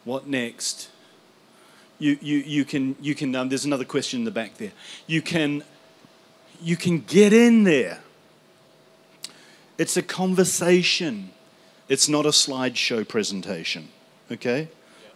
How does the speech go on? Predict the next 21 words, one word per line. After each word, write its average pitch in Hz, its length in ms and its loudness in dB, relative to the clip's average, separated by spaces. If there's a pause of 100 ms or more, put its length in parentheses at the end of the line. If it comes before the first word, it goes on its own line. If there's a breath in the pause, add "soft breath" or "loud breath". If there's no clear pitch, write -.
You're 127 140 2
not 143 220 0
looking 143 340 0
at 131 80 0
a 123 80 2
PowerPoint 127 580 -6
presentation 110 760 -4
and 107 180 -6
trying 110 300 -8
to 107 120 -8
understand 104 540 -6
what's - 160 -10
sh-, - 120 -8 (420 loud breath)
being 107 240 0
shown. 107 560 -2
There's 95 180 -6
a 98 40 -14
conversation 120 840 -4
going 107 260 -2
on 107 140 -4
here. 107 260 -4